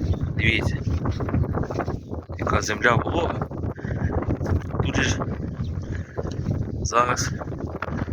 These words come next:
не можна навіть зайти покропити. Треба, щоб ґрунт підсох трохи, тоді можна. Якщо не буде дощу більше, то можна щось пробувати, в принципі. Не знаю, коли, чи сьогодні.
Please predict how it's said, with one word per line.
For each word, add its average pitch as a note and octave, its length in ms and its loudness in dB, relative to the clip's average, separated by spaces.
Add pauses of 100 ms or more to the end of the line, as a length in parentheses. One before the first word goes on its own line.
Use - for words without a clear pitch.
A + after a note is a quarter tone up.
(100)
не - 180 -2
можна C3 200 2
навіть B2 160 2
зайти A#2+ 260 2
покропити. - 600 -2 (160)
Треба, C3+ 260 4
щоб C#3 180 2 (1080)
ґрунт D3 200 2 (100)
підсох E3+ 440 2
трохи, - 360 0 (600)
тоді - 360 0
можна. A2 300 2 (880)
Якщо A#2 260 4
не B2+ 80 4
буде B2 280 6
дощу - 280 2 (140)
більше, - 320 0
то - 140 2 (1200)
можна D3 300 8
щось C3 220 4
пробувати, G#2+ 520 2
в F2+ 100 -2
принципі. F#2+ 380 -2 (2250)
Не - 60 8
знаю, B2 360 10
коли, B2+ 220 10
чи - 240 8
сьогодні. B2 540 8